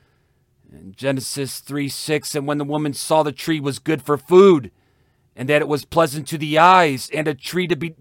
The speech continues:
to be desired to make one wise, she took of the fruit thereof and did eat, and gave also unto her husband with her, and he did eat." In essence, she said in her mind, "I'm sure that God wants me to eat some food.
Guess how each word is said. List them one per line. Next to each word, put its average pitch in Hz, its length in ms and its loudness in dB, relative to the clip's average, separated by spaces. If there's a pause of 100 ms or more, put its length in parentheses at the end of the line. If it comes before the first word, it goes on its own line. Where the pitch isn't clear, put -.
to 170 160 -4
be 160 140 -8
desired 165 640 2
to 165 80 -6
make 170 260 -2
one 170 160 -4
wise, 180 460 2 (240)
she - 220 -6
took 208 260 2
of 180 380 2
the 185 100 2
fruit 190 320 -2
thereof 196 500 6
and 185 140 -2
did 190 180 4
eat, 214 400 -2 (1080)
and 95 100 -16
gave 123 220 -6
also 135 380 -4
unto 131 180 -6
her 127 140 -2
husband 127 440 -4
with 135 220 -4
her, 127 220 -4
and 123 240 -8
he 139 160 -10
did 127 200 -2
eat." 127 280 -4 (2000)
In 143 140 -10
essence, 185 420 0
she 196 200 -4
said 196 340 2
in 190 140 0
her 180 80 2
mind, 190 600 4 (520)
"I'm 170 120 -4
sure 226 380 6
that 196 220 2
God 196 260 6
wants 180 340 0
me 175 140 -4
to 170 260 -6
eat 165 300 -10
some 156 300 -2
food. 135 560 -2